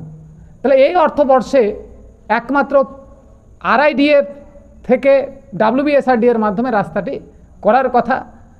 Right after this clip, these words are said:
আমাদেরকে ডিএম সাহেব এবং জনপ্রতিনিধিরা তারা সকলেই জানিয়েছে যে এই রাস্তাটি হচ্ছে, এই রাস্তাটি এখন না। কিন্তু আমরা এই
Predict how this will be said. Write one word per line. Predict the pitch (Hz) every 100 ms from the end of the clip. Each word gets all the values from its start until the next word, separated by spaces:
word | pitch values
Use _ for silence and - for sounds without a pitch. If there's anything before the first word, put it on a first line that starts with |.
| -
আমাদেরকে | 196 226 233 226 175
ডিএম | 233 254 -
সাহেব | 254 277 269 - - - 285
এবং | 320 247
জনপ্রতিনিধিরা | 262 262 247 226 214 208 254
তারা | 220 214 196
সকলেই | 202 247 208
জানিয়েছে | 190 196 196 294 - - 214
যে | 208
এই | 226
রাস্তাটি | - 247 233 185
হচ্ছে, | - - 339 - - - 220
এই | 220
রাস্তাটি | 208 - 233 240
এখন | 247 170
না। | 131 - - - - - - -
কিন্তু | 320 320
আমরা | 320
এই | 311